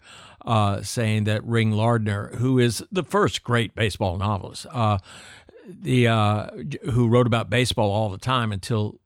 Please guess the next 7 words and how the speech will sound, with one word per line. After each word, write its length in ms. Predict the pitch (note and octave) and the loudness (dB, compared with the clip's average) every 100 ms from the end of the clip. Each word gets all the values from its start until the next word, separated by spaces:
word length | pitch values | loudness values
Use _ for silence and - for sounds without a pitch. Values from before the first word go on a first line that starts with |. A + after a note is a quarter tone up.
| _ | _
the 280 | A#2+ A2+ G#2 | -6 -4 -2
nineteen, 580 | G#2+ A2+ G#2 - G#2+ G2+ - - - - - | -2 -2 -2 -2 -2 -2 -6 -20 -20 -20 -6
uh, 420 | A#2+ A2 G2+ G2 - - _ _ | 0 0 0 -4 -8 -18 _ _
World 260 | - A#2 G#2+ | -2 -2 0
Series, 440 | - D3 A#2+ G#2 - _ _ - | 0 2 0 -2 -10 _ _ -20
uh, 140 | - - G#3+ | -20 -20 -8
that, 400 | C#3+ B2+ A#2 | -2 0 -2